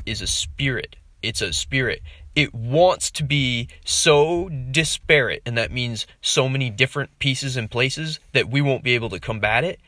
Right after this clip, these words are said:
That's not true. There is a spirit that can be attacked here,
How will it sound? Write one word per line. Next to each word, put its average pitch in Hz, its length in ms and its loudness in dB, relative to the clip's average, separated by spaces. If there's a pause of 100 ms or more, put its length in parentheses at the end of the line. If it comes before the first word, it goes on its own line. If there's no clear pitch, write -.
(140)
That's 127 360 4
not 135 240 0
true. 143 340 -4 (480)
There 143 180 6
is 120 120 -2
a 98 60 -4
spirit - 540 0
that - 100 -10
can 120 120 -6
be 117 160 -4
attacked 135 400 0
here, 110 300 -4